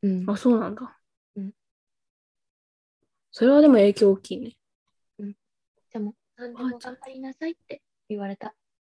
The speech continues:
Speaker 2: へえ。おばあちゃんに？
Speaker 1: うん。あと、「何かもらったら、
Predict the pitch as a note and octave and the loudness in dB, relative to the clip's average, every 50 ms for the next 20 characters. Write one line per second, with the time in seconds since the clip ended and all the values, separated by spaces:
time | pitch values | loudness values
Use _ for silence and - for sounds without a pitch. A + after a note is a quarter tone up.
0 | _ _ _ _ _ _ _ _ _ _ _ _ _ _ _ _ _ _ _ _ | _ _ _ _ _ _ _ _ _ _ _ _ _ _ _ _ _ _ _ _
1 | _ - A#3+ A#3+ A#3+ A#3+ A#3+ A#3 A3 - _ _ _ _ _ _ _ _ _ _ | _ -2 0 2 2 2 2 0 -4 -8 _ _ _ _ _ _ _ _ _ _
2 | _ _ _ _ _ _ _ _ _ _ _ _ A#3 - A3 G3+ G3 - F3+ F3+ | _ _ _ _ _ _ _ _ _ _ _ _ -10 -6 -6 -6 -6 -8 -10 -10
3 | G3+ G#3+ B3+ - _ _ _ _ _ _ _ _ _ - A3 G#3+ G#3 - - B3 | -8 -10 -10 -10 _ _ _ _ _ _ _ _ _ -10 -10 -10 -10 -8 -10 -10
4 | B3 A#3+ _ A3+ A3 A3 G#3+ G#3+ G#3+ - _ _ _ _ C4 C4+ C4+ B3 A3+ - | -10 -8 _ -12 -12 -10 -12 -12 -14 -18 _ _ _ _ -10 -10 -10 -10 -10 -10
5 | - A3+ G#3+ G#3+ G#3+ G#3+ G#3+ A3 G#3+ - _ - A#3 A3 G#3+ G#3 G#3 G#3 | -10 -8 -8 -8 -8 -10 -10 -12 -14 -16 _ -8 -6 -4 -4 -4 -4 -6